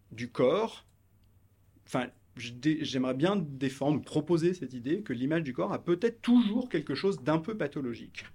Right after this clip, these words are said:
Et que avoir une image du corps, c'est, é-, évidemment, il y a du pathologique dans nos vies, euh, courantes et qui n'ont rien de médicalisable et de,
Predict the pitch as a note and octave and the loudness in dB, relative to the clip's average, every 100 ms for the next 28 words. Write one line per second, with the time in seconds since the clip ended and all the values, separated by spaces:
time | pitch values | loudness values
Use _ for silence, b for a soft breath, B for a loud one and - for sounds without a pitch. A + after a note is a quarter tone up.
0 | B B B B B C3+ E3 E3 E3 - | B B B B B 0 4 4 4 2
1 | E3+ F#3 A#3+ G3+ E3+ E3 E3 C#3 C#3+ F3 | 2 4 4 2 0 2 0 -2 -6 -4
2 | G#3+ A#3 - - - D2+ - F#2+ - - | -2 -4 -8 -10 -12 -16 -12 -12 -12 -10
3 | A2+ A#2+ C3 D3+ G2+ G2 G#2+ G2+ A2+ G#2+ | -8 -4 -2 -2 -4 -6 -8 -6 -6 -8
4 | C3+ C#3+ G#2+ G#2 G#2 G2+ G2 A#2 A#2+ G2+ | -8 -8 -8 -6 -6 -6 -8 -8 -8 -8
5 | G2+ - B2 C3 C#3+ A#2+ G#2+ - B2+ G#2+ | -12 -10 -8 -6 -6 -8 -14 -10 -8 -8
6 | G#2 G#2 A#2 B2+ A#2 F#2+ G#2 b b b | -8 -8 -8 -8 -8 -12 -14 b b b
7 | b b A2+ G#2+ A#2 - A2 G#2 G2+ G#2 | b b -4 -4 -6 -6 -6 -6 -8 -4
8 | A2 A2+ A2+ A2 A2 - G#2+ G2 F#2+ G#2 | -4 -4 -4 -6 -6 -6 -6 -6 -10 -12